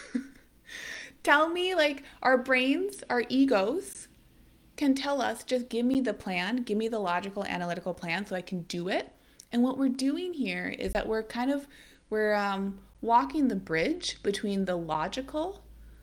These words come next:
of, "Okay, these foods make sense on paper, that's no problem, I'll eat these foods, right, right, right," like, all of that.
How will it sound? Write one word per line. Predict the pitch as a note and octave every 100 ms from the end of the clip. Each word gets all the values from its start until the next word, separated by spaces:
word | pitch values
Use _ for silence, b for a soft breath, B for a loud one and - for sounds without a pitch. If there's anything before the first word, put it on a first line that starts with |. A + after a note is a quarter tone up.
| b -
of, | G3+ G3 F#3+
"Okay, | G3 G#3+ F#3+
these | F3 F3 -
foods | G3 G3
make | F#3 F3
sense | - F3+ F#3 - - -
on | E3 E3+
paper, | C#4+ D#4 D4+ C#4+ C4+ C4
that's | F#3+ D#3+ -
no | B3
problem, | - C4+ B3+ B3 A#3
I'll | F#3 G#3+
eat | F#3
these | F3+ E3+
foods, | - C4+ C4 C4 A#3+
right, | G#3
right, | G#3 -
right," | A#3 A#3+
like, | F3 E3 b b b b b b -
all | - G#3
of | G#3
that. | G3+ G#3 C#4+